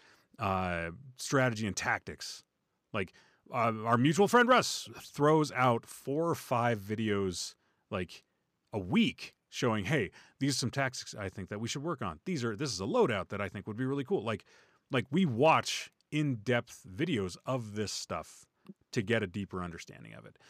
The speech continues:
And there are a couple of philosophical, uh, YouTube videos that I've watched about Elden Ring that have absolutely rung completely true in that, you know, the amount of people that complain about,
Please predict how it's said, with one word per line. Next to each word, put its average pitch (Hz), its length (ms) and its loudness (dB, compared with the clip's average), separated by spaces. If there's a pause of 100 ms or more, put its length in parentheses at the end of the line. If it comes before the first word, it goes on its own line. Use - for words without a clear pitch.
(300)
And 113 480 -2 (480)
there 135 260 2
are 151 200 4
a 107 40 -2
couple 170 460 -4
of 104 200 -4
philosophical, 123 1200 -4 (840)
uh, 90 600 -4
YouTube 117 540 -4
videos 135 500 0
that 104 160 -2
I've 104 220 0
watched 98 580 -2
about 101 420 -4
Elden 101 340 -6
Ring 85 360 -10
that 98 140 -6
have 95 300 -8
absolutely 117 640 -2
rung 101 540 -4 (240)
completely 117 640 -6
true 87 500 -8 (260)
in 104 140 -4
that, 107 280 -2 (480)
you 127 80 -4
know, 98 260 -2
the 120 160 -2
amount 139 320 2
of - 80 -4
people 156 280 -4
that 104 120 0
complain 113 560 -6
about, 95 400 -4